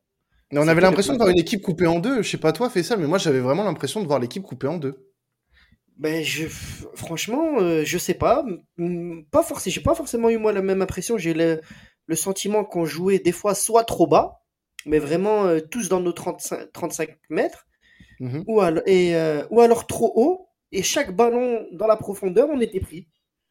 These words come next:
Speaker 2: Ah,
Speaker 1: Ouais.
Speaker 2: c'est, franchement, j'ai, j'ai, j'ai absolument pas compris le...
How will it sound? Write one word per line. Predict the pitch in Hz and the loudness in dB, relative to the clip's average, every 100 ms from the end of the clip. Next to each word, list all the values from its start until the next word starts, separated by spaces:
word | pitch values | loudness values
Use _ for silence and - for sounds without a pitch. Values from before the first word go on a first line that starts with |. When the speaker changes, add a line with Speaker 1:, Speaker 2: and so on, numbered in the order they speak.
| _ _ _ _ | _ _ _ _
Speaker 2:
Ah, | - | -16
Speaker 1:
Ouais. | - | -12
Speaker 2:
c'est, | 117 131 131 131 131 131 127 _ _ _ _ _ | -10 -6 -4 -4 -2 -4 -6 _ _ _ _ _
franchement, | - 127 - 226 226 | -20 -14 -6 -4 -4
j'ai, | 135 143 135 | -4 -4 -4
j'ai, | 139 139 143 135 | -4 -2 -2 -2
j'ai | 127 | -4
absolument | 143 147 208 170 160 196 214 - | -6 -6 -6 -6 -4 -6 -8 -10
pas | 180 | -10
compris | - 190 180 185 202 | -10 -10 -10 -12 -8
le... | 190 165 139 143 143 135 | -2 0 0 -2 -4 -6